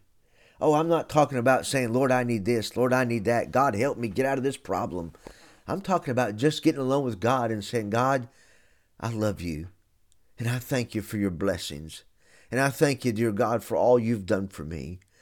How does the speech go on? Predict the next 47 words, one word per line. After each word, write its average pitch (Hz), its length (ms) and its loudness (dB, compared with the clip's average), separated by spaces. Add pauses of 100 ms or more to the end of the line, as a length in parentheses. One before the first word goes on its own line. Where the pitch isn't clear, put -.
(220)
That's 190 200 0
God's 143 360 2
will 151 240 6
for 135 160 -4
your 139 220 2
life. 147 500 -8 (400)
I 143 140 4
love 151 260 12
it 123 80 2
when 120 140 0
my 117 140 2
children 107 520 0
come 131 220 -4
to 113 60 -2
me 113 140 0
and 98 120 -2
say, 101 140 -4
"Daddy, 117 300 0
thank 101 400 -12
you." 76 280 -6 (680)
I 107 160 0
went 113 280 4
and 92 200 -8 (280)
filled 117 220 4
up 107 120 4
one 113 140 0
of 110 60 -2
my 110 180 0
son's, 113 500 -2 (400)
uh, 85 220 -8
vehicles. 104 580 4
I 95 100 2
had 107 200 -2
to 98 60 -2
borrow 107 320 6
it 87 100 0
the 113 80 2
other 104 140 2
day, 98 260 4
and 95 100 0
I 98 120 0
filled 120 360 2
it 120 40 6
up 117 120 -2
with 104 140 -6
gasoline, 101 520 -2
and 90 240 -8